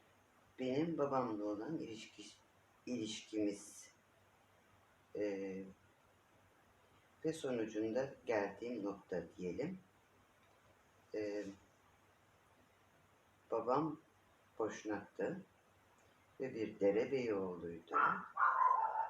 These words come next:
Ee, çok sert yetişmiş veyahut da sert şartlar içinde yetişmiş. Ama, e,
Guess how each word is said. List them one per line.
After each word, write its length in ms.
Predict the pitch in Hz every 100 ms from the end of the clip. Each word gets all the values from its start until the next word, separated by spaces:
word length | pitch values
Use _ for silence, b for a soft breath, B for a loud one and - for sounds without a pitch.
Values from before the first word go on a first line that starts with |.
| - - 113
Ee, 220 | 110 107 101 -
çok 180 | 113 -
sert 320 | 127 135 - 117
yetişmiş 960 | 110 104 - - 110 110 - - - -
veyahut 380 | 117 113 107 107
da 40 |
sert 320 | 104 - 117 -
şartlar 500 | - 95 95 - 127
içinde 420 | 131 - 90 85
yetişmiş. 800 | 78 - - - 139 - - - - - - - - -
Ama, 420 | 113 127 170 202 - 117
e, 340 | 110 110 104